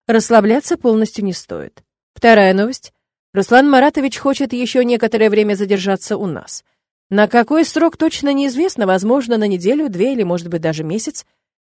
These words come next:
И в связи с этим ему нужен будет личный ассистент. Поэтому на некоторое время, возможно, кого-то из вас возьмут личным ассистентом Руслана Маратовича.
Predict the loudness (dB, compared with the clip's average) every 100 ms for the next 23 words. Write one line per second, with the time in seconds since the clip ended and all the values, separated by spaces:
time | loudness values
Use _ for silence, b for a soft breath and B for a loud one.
0 | -12 -10 -6 -2 0 0 -2 -2 -2 0
1 | 0 0 -2 -2 -4 -4 -6 -6 -4 -4
2 | -4 -10 -10 -12 -14 _ _ _ _ _
3 | _ 2 6 6 6 2 4 2 2 0
4 | 0 0 2 2 0 0 0 2 0 0
5 | 0 0 2 2 0 -2 0 0 0 -2
6 | -2 -4 -2 -4 0 0 0 -2 -4 -6
7 | -6 -4 -4 -4 -4 -6 -6 -4 -2 -2
8 | 0 0 0 0 -4 -8 -14 -16 -20